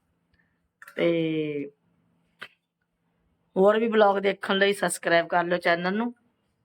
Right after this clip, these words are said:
ਤੇ ਦਿਖਾਉਂਦੇ ਆ ਤੁਹਾਨੂੰ ਦਾਲ ਆਲੂਆਂ ਦੀ ਤੇ ਕਿਵੇਂ ਬਣਦੀ ਆ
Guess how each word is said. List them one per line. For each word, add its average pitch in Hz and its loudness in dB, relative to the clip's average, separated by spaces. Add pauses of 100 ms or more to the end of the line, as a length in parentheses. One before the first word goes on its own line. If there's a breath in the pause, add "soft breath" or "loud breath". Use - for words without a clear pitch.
(360)
ਤੇ 147 -10
ਦਿਖਾਉਂਦੇ 156 -4
ਆ 170 -8
ਤੁਹਾਨੂੰ 190 -4 (920 soft breath)
ਦਾਲ 165 2 (300)
ਆਲੂਆਂ 175 0
ਦੀ 214 0 (1000)
ਤੇ 160 -6 (760)
ਕਿਵੇਂ 175 -8
ਬਣਦੀ 196 0
ਆ 220 2